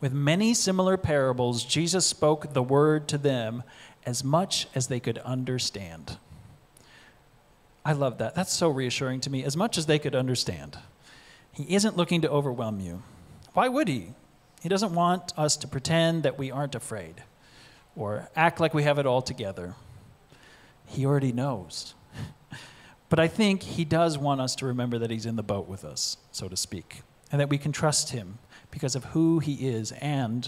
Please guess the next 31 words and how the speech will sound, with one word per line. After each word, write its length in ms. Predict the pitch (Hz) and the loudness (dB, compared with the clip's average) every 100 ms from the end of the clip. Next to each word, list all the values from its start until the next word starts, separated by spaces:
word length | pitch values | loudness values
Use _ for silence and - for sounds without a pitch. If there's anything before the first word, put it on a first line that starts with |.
| - | -10
what 200 | 175 110 - | -10 -8 -8
he's 200 | 101 95 | -8 -8
like. 480 | 98 117 107 - - - - - - _ _ _ _ _ _ _ - - - | -4 -4 -6 -12 -20 -20 -20 -20 -20 _ _ _ _ _ _ _ -14 -14 -16
So 100 | - | -2
in 100 | 156 | 0
closing, 680 | 143 196 226 165 151 156 170 - | 4 6 6 6 4 2 -2 0
we 100 | 160 | 4
remember 680 | 208 180 170 143 113 104 127 - - - _ - - - - _ - | 4 6 4 4 0 -2 -6 -12 -20 -20 _ -20 -20 -20 -20 _ -8
that 100 | 143 | -4
the 80 | |
power 480 | 143 - 180 190 175 | -4 2 4 4 4
of 140 | 139 127 | 2 2
Jesus, 600 | 170 151 123 113 - - - _ _ _ _ _ _ _ _ _ _ _ _ | 0 0 -2 -2 -6 -8 -16 _ _ _ _ _ _ _ _ _ _ _ _
it 80 | 139 | -4
tells 220 | - 170 | -2 0
something 340 | 147 123 120 | 0 0 -4
about 380 | 107 107 98 - | -2 -2 -2 -6
his 160 | - 127 | -6 -4
identity, 540 | 120 107 87 78 76 - - | -4 -4 -6 -12 -14 -14 -4
who 100 | 135 | -2
he 160 | 123 | -2
is. 320 | 78 78 - - _ - - - _ _ | -4 -6 -10 -10 _ -20 -20 -20 _ _
And 100 | 127 | -6
the 40 | |
mediation, 800 | 131 151 175 175 165 170 - 110 | -2 -2 0 2 2 2 -2 -6
his 180 | 110 123 | -6 -4
willingness 500 | 135 170 180 170 156 | 0 2 4 4 2
to 100 | - | 0
step 440 | 139 - 160 165 160 | 0 2 2 2 0
in, 240 | 156 123 | 0 0
reveals 600 | 123 123 139 143 127 | -2 -2 0 0 -2